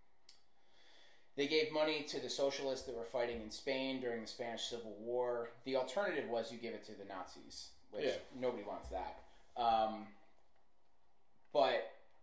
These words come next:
Speaker 1: at that time, there was just, like, a lot of discourse about, like,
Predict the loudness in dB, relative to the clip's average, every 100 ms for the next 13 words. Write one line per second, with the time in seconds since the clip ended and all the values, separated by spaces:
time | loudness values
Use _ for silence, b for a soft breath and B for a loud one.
0 | -20 -20 -20 -20 -8 -2 2 4 4 2
1 | 2 2 2 2 2 -2 -2 -2 0 -2
2 | -2 -4 -4 2 4 4 2 -4 -6 -4
3 | -2 -2 -4 -10 -10 -2 0 0 -4 -8
4 | -10 -10